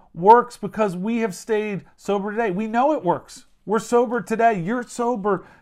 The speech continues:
today. If God is in our heart and he speak to us, and he can speak to us through other people, then I must be a channel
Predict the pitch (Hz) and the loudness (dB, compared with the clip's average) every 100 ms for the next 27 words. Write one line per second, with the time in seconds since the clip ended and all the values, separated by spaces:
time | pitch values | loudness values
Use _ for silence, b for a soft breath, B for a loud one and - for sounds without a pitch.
0 | B 185 147 202 208 139 107 _ b b | B -6 0 2 2 0 -6 _ b b
1 | b b 202 175 240 277 339 311 269 262 | b b -2 0 0 2 0 -2 -2 0
2 | 185 165 - 196 127 - _ _ _ _ | 0 -2 0 2 0 -6 _ _ _ _
3 | 175 185 180 - 269 262 - 196 - - | -6 -6 -6 -4 -2 -2 -2 -2 -2 -10
4 | - 175 180 220 220 180 254 220 233 190 | -4 -2 -2 -4 -6 -6 -6 -4 -2 -4
5 | - 214 208 196 - 208 196 B B B | -4 -2 0 -2 -4 -4 -4 B B B
6 | 208 208 269 311 254 226 262 254 - 226 | -8 -6 -8 -8 -6 -2 -2 -2 -6 -6
7 | 170 - 226 233 233 160 127 | -6 -8 -6 -4 0 0 -2